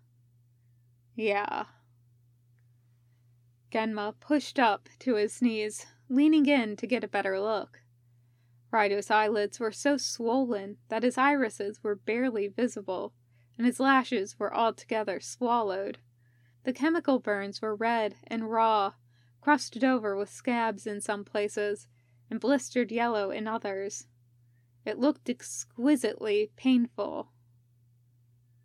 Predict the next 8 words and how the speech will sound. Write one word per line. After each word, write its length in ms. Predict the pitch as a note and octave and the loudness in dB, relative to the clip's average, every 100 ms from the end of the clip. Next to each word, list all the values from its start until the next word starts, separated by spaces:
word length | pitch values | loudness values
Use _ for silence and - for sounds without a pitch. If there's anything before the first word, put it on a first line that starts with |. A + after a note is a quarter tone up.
| _ _ _ _ - | _ _ _ _ -2
"Good 260 | B3+ B3+ | -2 0
thing 260 | - C4+ B3 | 4 6 6
you 240 | A#3 A3+ | 4 -2
washed 360 | G#3+ G#3+ G#3+ - | 0 0 -2 -4
it 120 | G3 | -4
off 260 | G3 E4 - | 2 2 0
so 240 | - G#3 | -4 -4
quickly. 680 | - G#3+ G3+ - G#3 - | -4 -8 -6 -6 -6 -8